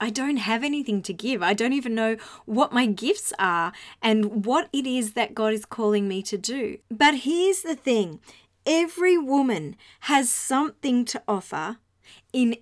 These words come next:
every season of her life. And so as we begin this p-, episode, I invite you to reflect on this question. What do you have in your hand to offer? I'm not sure if you're familiar with the story of Moses,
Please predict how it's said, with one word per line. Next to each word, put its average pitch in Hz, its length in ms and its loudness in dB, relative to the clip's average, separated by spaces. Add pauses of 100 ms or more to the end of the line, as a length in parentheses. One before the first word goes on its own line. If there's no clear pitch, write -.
every 262 460 0
season 208 760 -2 (180)
of 208 180 0
her 196 140 -4
life. 170 580 -8 (560)
And 285 140 -4
so 349 280 0
as 415 200 4
we 453 120 4
begin 254 500 2
this 254 160 -2
p-, - 140 -12 (100)
episode, 214 680 -2
I 277 120 0
invite 302 520 0
you 277 160 -2
to 277 140 -6
reflect 240 480 -4 (100)
on 220 180 0
this 233 240 -2
question. - 800 -8 (580)
What 294 420 -2
do - 100 -2
you 262 420 0
have 202 600 -6 (540)
in 220 160 4
your 254 220 2
hand 202 580 -6 (260)
to - 160 -4
offer? 196 480 -4 (140)
I'm 285 120 2
not 480 200 0
sure 302 360 2
if 233 180 -2
you're 247 120 0
familiar 220 540 4
with 202 160 -2
the 208 80 -2
story 196 500 -4
of 190 180 -8
Moses, 180 680 -8